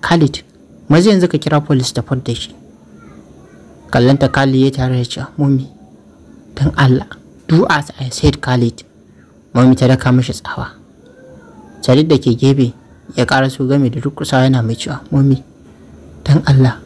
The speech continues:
don Allah, this is a family issue, we need to talk here."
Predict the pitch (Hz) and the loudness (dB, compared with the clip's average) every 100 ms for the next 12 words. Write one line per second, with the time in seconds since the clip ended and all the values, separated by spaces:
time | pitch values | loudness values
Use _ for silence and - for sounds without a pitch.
0 | - - - - - - - 160 160 - | -20 -20 -20 -20 -20 -20 -4 2 2 4
1 | 160 139 135 - - - - - - - | 4 4 2 -6 -20 -20 -20 -20 -20 -20
2 | - - - - - - 220 196 180 147 | -20 -20 -20 -20 -14 0 2 4 4 2
3 | 147 170 170 160 160 151 156 143 160 - | 2 2 4 4 4 4 4 6 6 2
4 | 151 170 - - - - | -2 -2 -4 -10 -16 -16